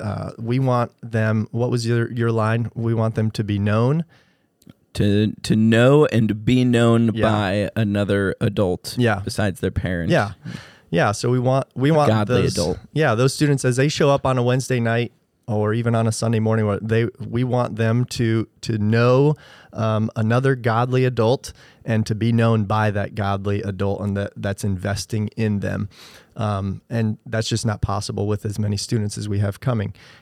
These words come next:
Speaker 1: And, uh, for, for us to do that,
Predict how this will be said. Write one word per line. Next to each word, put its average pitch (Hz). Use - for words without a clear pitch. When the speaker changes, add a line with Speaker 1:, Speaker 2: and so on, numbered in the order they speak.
Speaker 1:
And, 107
uh, 101
for, 107
for 101
us 131
to -
do 98
that, 95